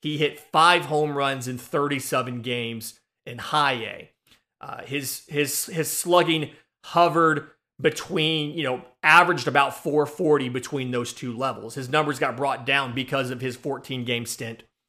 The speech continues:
in Birmingham. He was there for more than fourteen games, but again, they're rotating a lot of position players in, so he didn't play as much, and that's why he only came out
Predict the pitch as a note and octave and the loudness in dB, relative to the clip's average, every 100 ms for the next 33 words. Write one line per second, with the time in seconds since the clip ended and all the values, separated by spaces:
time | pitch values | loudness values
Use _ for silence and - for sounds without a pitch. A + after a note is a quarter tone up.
0 | _ - C#3 A#2+ E3 F#3+ C3+ G#2+ G2 C3+ | _ -16 -12 0 2 2 0 -6 -6 -2
1 | D#3+ B2+ F#3 C4 F#3+ D#3 B2+ A#2+ C3 B2 | -2 6 6 6 4 0 0 -2 -4 -6
2 | A#2 A2 G#2 G2+ - _ _ _ - C3 | -8 -8 -8 -10 -18 _ _ _ -8 0
3 | D#3 C#3+ - _ C#3 B2+ B2+ C3 C3+ C#3+ | 2 2 -2 _ -4 -2 2 4 4 0
4 | C3+ C3 B2+ B2+ C3 A#2+ B2+ C3 A#2 A#2+ | 0 0 2 2 0 -2 -2 -4 -4 -2
5 | A#2 A#2 G#3 F3 C3+ C#3+ A#2+ C3+ C3+ B2 | -2 0 2 2 0 -4 -4 -6 -8 -12
6 | - F#3+ E3 B2+ B2+ A2+ A2+ A#2 - - | 0 2 4 0 -6 -6 -6 -6 -6 -12
7 | - _ _ C3 C3 C#3+ D3+ - C#3+ C#3 | -14 _ _ -10 0 4 4 2 2 2
8 | C#3 C3+ C#3 C#3+ C3+ - C#3 B2+ D3 C3+ | 2 0 -2 -2 -6 -4 -4 0 2 2